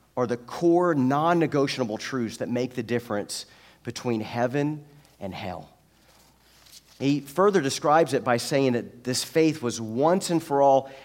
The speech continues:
handed down to the saints. So he's validating that Scripture is authoritative and it's not open to change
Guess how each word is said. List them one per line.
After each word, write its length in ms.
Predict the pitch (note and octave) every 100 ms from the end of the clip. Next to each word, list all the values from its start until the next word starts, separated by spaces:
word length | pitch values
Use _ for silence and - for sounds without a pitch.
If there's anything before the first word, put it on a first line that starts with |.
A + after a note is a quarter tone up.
| -
handed 460 | - D#3 D#3 C3+ G2
down 560 | C3 C3 A#2+ G2+ G2+ - - _ _ -
to 120 | B2+
the 100 | G#2+
saints. 680 | - B2+ G2+ E2 - - - _ _ _ _ _ _ _ -
So 180 | C#3+
he's 200 | C3+ C#3
validating 720 | G#2+ D#3 G3+ E3+ C3+ B2+ B2 A#2+
that 160 | A#2
Scripture 600 | - - D3+ D#3 - B2+
is 320 | A2+ A#2+ A#2 - - -
authoritative 920 | A2 - C#3 C#3 B2+ C3+ A#2 G#2+ F2+
and 100 | G#2
it's 200 | A#2 -
not 220 | C3 C3 -
open 380 | C3+ C#3 C3+
to 80 | A2
change 760 | - - E3+ F3+ F#3 F#3 F#3